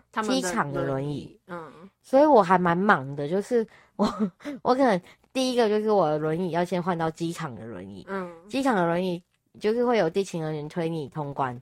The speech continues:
Speaker 1: 对。
Speaker 2: 然后通关过去之后，然后到了登机口，
Speaker 1: 嗯。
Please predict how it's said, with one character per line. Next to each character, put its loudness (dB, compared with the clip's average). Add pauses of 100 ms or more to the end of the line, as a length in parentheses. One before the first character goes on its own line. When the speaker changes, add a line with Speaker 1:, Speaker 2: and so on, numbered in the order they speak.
Speaker 1:
对。 -12
Speaker 2:
然 -2
后 4
通 -4
关 2
过 0
去 -4
之 -6
后， 2 (340)
然 -4
后 2
到 6
了 2 (100)
登 4
机 -10
口， -4
Speaker 1:
嗯。 -12